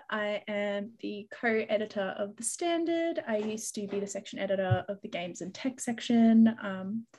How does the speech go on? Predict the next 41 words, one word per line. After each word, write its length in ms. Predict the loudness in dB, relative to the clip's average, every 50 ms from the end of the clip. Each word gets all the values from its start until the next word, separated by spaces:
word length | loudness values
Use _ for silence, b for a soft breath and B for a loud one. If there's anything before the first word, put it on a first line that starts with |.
| _ _
and 120 | -4 0 2
I'm 300 | 2 2 2 2 6 6
also 240 | 6 8 10 8 8
a 60 | 8
media 260 | 10 8 8 8 6
and 100 | 6 4
communications 680 | 2 -2 -2 -4 -4 -4 -4 -6 -6 -4 -4 -4 -6 -4
student 300 | -4 -6 -4 -4 -4 -4
at 80 | -2 -4
Swinburne. 560 | -2 -2 -2 0 0 0 2 2 2 2 0 -2 0
Um, 520 | 2 4 4 6 6 6 8 8 6 6 B B B B B B B B -2
and 180 | 0 0 0 -2 -2 2
would 200 | 2 2 4 4
also 320 | 2 0 0 0 0 2 2 2 2
absolutely 420 | 2 -4 -6 -4 -4 -2 -2 0 0
love 260 | 0 0 -2 -4 -6
to 120 | -10 -2
go 260 | 2 2 4 4 2 -2 -4 -4
into 180 | -4 -4 -4 -4
games 320 | -6 -6 -4 -4 -4 -2
media. 300 | -2 0 2 4 4 4
It's 160 | 2 0 -4
a 20 | -10
huge 300 | -4 -4 -4 -4 -4 -4
passion 320 | -6 -4 -4 4 6 8
of 80 | 10 12
mine. 260 | 12 12 12 10 8 4 -2 0
So 300 | 0 10 12 12 12 12 12
I 100 | 12 8
did 200 | 10 10 8 8
want 160 | 8 6 6
to 60 | 6
start 340 | 4 4 6 6 6 8 8
off 240 | 6 4 2 0 2
by 460 | 4 6 6 6 6 6 4 2 2 0
getting 260 | 0 2 4 6 6
your 140 | 6 6 4
thoughts 420 | 2 0 0 2 2 2 0 0
on 120 | -2 0
the 80 | 0 -2
showcase 580 | -2 2 2 2 2 2 0 0 0 0 0